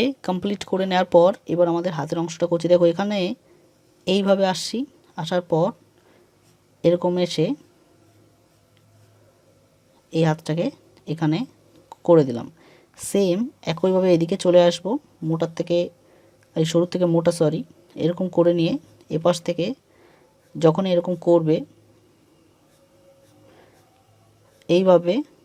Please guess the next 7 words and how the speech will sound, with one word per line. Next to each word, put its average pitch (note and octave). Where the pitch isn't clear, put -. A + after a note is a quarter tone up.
করবে, E3
ঠিক G#3
আছে? -
আর C#3
এরকম F#3
যখন G3+
করবে, F#3